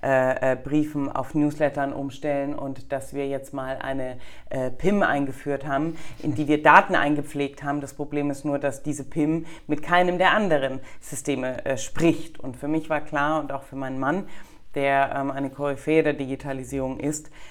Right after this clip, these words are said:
äh, wenn wir anfangen, dann auf einem weißen Blatt Papier. Wir haben uns das sehr, sehr genau den Markt angeguckt und,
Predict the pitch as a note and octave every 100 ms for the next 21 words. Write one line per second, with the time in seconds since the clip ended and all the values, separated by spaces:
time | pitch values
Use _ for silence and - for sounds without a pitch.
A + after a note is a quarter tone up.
0 | - - C#3 C3+ - C#3 D3+ E3 F#3 F3
1 | - E3 - F#3+ F3+ F3 F3+ - - -
2 | C#3 C3+ C3+ C3+ C3 C3+ C#3+ C3+ C3+ -
3 | C3 F#3+ F#3 E3+ E3 - C#3+ C#3 C3+ C3
4 | - C3+ - - C3+ B2+ C#3+ C#3+ C#3+ C#3+
5 | C3+ C#3+ C#3 C3+ C#3 C#3 C#3 C#3 C3+ -
6 | C#3+ D3 D3+ D3+ D3+ D3 - C3+